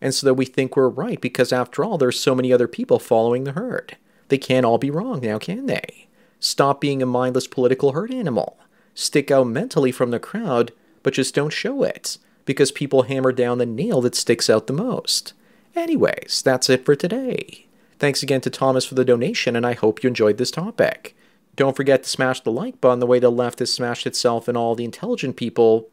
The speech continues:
have left it. Bang the bell and check out the mystery link. Follow me on BitChute, Twitter, and Facebook to get tomorrow's video today.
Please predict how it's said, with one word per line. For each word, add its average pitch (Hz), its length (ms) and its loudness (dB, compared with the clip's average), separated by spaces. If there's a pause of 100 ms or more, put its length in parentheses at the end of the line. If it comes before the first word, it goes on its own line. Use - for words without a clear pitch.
(120)
have 151 180 -2
left 202 320 -6
it. - 380 -2 (340)
Bang 131 220 2
the 117 100 2
bell 196 280 -4
and 139 100 -6
check - 220 0
out 143 120 -4
the 190 80 -8
mystery 240 400 -4
link. - 480 -4 (320)
Follow 131 200 4
me 131 140 -2
on 123 140 0
BitChute, 127 420 0
Twitter, 127 240 6
and 113 160 -2
Facebook 139 480 2
to - 80 -4
get 120 160 4
tomorrow's 113 320 -2
video 113 320 4
today. - 600 -8